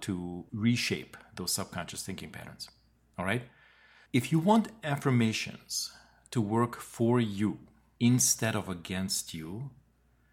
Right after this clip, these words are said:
then you have to formulate them so that you feel better. I'll say this again. If you want affirmations to work for you instead of against you, then you have to formulate them so that they make you feel better,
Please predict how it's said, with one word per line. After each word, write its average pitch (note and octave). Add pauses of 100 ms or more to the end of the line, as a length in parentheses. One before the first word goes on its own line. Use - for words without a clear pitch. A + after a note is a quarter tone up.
(300)
then A#2
you A#2+
have C#3
to C3
formulate A#2
them G2+ (260)
so -
that G#2+
you G#2+
feel F2+ (340)
better. D2+ (960)
I'll A2
say G#2+
this G2
again. F2 (180)
If G#2+
you A2
want B2+
affirmations A2
to G2
work G2
for -
you E2+ (200)
instead A2+
of G2
against G#2
you, C2+ (260)
then G#2+
you G#2
have A#2
to -
formulate G2
them D#2+
so -
that A2 (220)
they G#2+
make G#2
you G2+
feel G2
better, F2